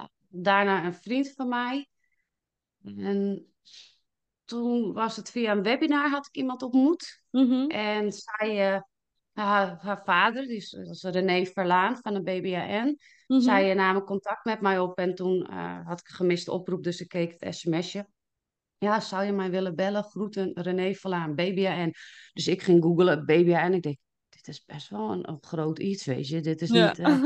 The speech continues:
Speaker 2: <laughs>
Speaker 1: kattenpis of zo. Eh, dit valt niet mee." Dus ik opbellen. En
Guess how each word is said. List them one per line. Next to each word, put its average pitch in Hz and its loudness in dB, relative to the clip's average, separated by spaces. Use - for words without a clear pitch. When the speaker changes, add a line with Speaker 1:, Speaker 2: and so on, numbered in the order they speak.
Speaker 2:
<laughs> 240 0
Speaker 1:
kattenpis 220 0
of 175 -2
zo. 170 4
Eh, 170 4
dit 190 0
valt 208 -4
niet 226 -4
mee." 233 0
Dus 190 -2
ik 233 -8
opbellen. 214 -2
En 240 -6